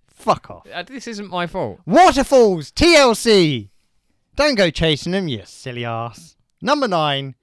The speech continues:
Speaker 2: Oh, well, this, the, we're not using those clips.
Speaker 1: <sighs> I can delay hate.
Speaker 2: I can delay hate?
Speaker 1: I can delay hate.
Speaker 2: You can't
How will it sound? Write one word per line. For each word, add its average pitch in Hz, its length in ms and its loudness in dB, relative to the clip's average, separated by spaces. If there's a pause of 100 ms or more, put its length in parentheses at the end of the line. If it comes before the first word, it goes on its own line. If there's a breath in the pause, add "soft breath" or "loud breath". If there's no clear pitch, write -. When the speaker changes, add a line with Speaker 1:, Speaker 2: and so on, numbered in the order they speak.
(120)
Speaker 2:
Oh, 90 60 -12
well, 90 80 -10
this, 104 340 -14
the, 92 160 -16
we're 87 140 -18
not 98 160 -14
using 90 220 -18
those 104 260 -16
clips. - 440 -20 (300 loud breath)
Speaker 1:
<sighs> - 320 -18
I 165 100 -6
can 131 220 -14
delay 143 360 -6
hate. 120 420 -14 (3000)
Speaker 2:
I 110 160 -12
can 107 180 -20
delay 110 480 -16
hate? 120 640 -18
Speaker 1:
I 107 100 -12
can 110 380 -10
delay 98 360 -16 (140)
hate. - 320 -20 (1300)
Speaker 2:
You 104 100 -20 (440)
can't 120 540 -14